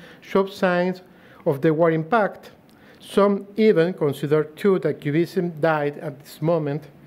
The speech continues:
at this time. But surprisingly, surprisingly, however, we discovered that the advocates of Cubism began to reorganize themselves.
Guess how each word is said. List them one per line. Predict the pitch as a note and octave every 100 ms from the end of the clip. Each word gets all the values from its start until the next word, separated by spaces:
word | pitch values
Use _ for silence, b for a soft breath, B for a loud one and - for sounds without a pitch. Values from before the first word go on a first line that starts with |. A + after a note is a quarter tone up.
| B
at | -
this | B2 -
time. | - F3 D3+ B2+ A#2+ - - B B B B -
But | E3+ C4
surprisingly, | - E3+ A#3 C4 A#3+ G3 D#3 D3+ F3 - - B B B
surprisingly, | - D3 G#3+ B3 A#3+ G3+ G#3+
however, | E3+ F#3+ F#3 F#3+ G3 G3+
we | G3
discovered | G#3+ G3 - G3+ G3 G3+ E3
that | E3+ D#3
the | G3
advocates | A3 A3 A3 G3 G3
of | G3 -
Cubism | E3+ D#3 E3+ G#3+ F#3+
began | D#3 D3+ F3 F#3 F#3
to | E3
reorganize | D3+ F#3+ G#3 F#3 F#3 - E3+ D#3+
themselves. | E3+ E3 C3+ G2 - - -